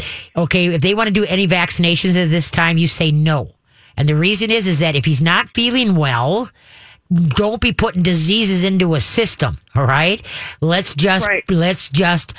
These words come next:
Speaker 1: say, "You know what? I just wanna treat this, the sneezing is what I wanna do," which sounds like it might be a little bit of upper respiratory. So that was usually with probiotics and antibi-, antibiotics, 'cause my, my kittens, uh, got, that were born on May eleventh, they got upper respiratory.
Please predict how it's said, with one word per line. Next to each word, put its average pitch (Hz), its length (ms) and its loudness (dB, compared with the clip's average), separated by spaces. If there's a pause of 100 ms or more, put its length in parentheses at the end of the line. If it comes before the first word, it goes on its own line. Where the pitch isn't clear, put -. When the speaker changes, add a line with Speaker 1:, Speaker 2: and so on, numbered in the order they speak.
(140)
Speaker 1:
say, - 160 -4
"You 175 120 0
know 175 80 2
what? 190 220 0
I 185 60 -2
just 190 160 0
wanna 180 160 0
treat 196 320 -2
this, 196 340 0
the 160 220 2
sneezing 147 720 0 (100)
is 143 100 2
what 151 120 2
I 143 60 0
wanna 147 240 0
do," 151 160 0
which 151 180 0
sounds 180 360 -2
like 160 120 0
it 135 80 -2
might 151 180 0
be 165 80 0
a 143 60 0
little 143 120 0
bit 139 120 0
of 131 120 -4
upper 139 240 0
respiratory. 120 680 -2 (400)
So 170 140 0
that 175 180 2
was 180 180 0
usually 185 280 2
with 156 180 -2
probiotics 165 800 0
and 139 160 0
antibi-, 151 460 0
antibiotics, 143 840 0
'cause 131 200 0 (240)
my, 165 280 0
my 160 220 2
kittens, 170 440 -2
uh, 143 380 -2
got, 147 360 0
that 147 120 -2
were 139 60 0
born 143 300 0
on 143 100 0
May 147 160 2
eleventh, 139 380 0
they 156 120 0
got 156 240 0
upper 156 220 -2
respiratory. 170 720 0